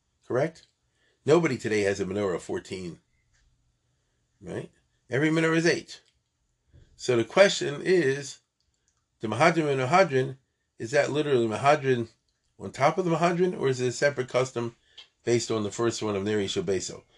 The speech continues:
Are you talking about Mahadrin and Mahadrin means that you have a single menorah in the house, or does Mahadrin Mahadrin means you have multiple menorahs in the house?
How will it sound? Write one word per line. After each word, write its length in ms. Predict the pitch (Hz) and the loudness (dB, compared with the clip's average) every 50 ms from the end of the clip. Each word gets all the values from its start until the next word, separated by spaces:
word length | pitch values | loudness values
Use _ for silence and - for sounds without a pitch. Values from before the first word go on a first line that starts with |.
| _ _ _ - | _ _ _ -8
Are 60 | 98 | -6
you 60 | 101 101 | -6 -4
talking 260 | - - 151 151 147 | 0 0 0 0 2
about 520 | 135 131 120 107 90 82 - - - - _ _ _ _ _ _ _ _ _ _ _ _ _ _ _ - | 4 4 4 4 2 0 -8 -20 -20 -20 _ _ _ _ _ _ _ _ _ _ _ _ _ _ _ -8
Mahadrin 300 | 98 107 139 151 139 139 | -2 2 2 2 2 0
and 100 | 131 120 | -2 -2
Mahadrin 400 | 110 107 131 139 139 127 120 113 | 0 0 0 0 0 0 -2 0
means 260 | 117 123 120 113 - | 0 -2 -2 -2 -4
that 80 | 113 98 | -8 -6
you 80 | 98 | -4
have 240 | 107 101 92 90 - _ - _ _ _ _ _ _ _ _ - | -2 -2 -2 -4 -6 _ -20 _ _ _ _ _ _ _ _ -14
a 40 | - | -8
single 320 | - - 156 165 165 175 | -2 0 2 4 4 4
menorah 360 | 170 170 170 170 170 175 170 170 | 4 4 4 4 4 4 4 2
in 60 | 170 | 2
the 80 | 170 | 2
house, 360 | 165 180 180 190 190 - - - _ _ _ _ _ _ _ _ _ _ _ _ _ _ _ - | 0 0 0 -2 -2 -4 -8 -16 _ _ _ _ _ _ _ _ _ _ _ _ _ _ _ -4
or 120 | 117 123 | -2 0
does 180 | 117 127 117 110 | 0 0 0 0
Mahadrin 360 | 113 113 127 131 135 131 123 | 0 0 0 0 0 0 -2
Mahadrin 280 | 117 117 123 120 117 | 0 0 0 0 0
means 280 | 113 117 113 117 110 - | 0 0 0 -2 -2 -2
you 60 | 120 | -2
have 100 | 110 110 | -2 0
multiple 460 | 113 127 151 202 - 113 90 87 85 | 0 2 0 0 0 -2 -6 -6 -6
menorahs 340 | 85 87 87 85 85 82 - | -6 -6 -6 -6 -6 -8 -10
in 60 | 78 | -12
the 60 | 80 69 | -12 -12
house? 340 | 76 80 - - - - | -14 -14 -16 -18 -20 -20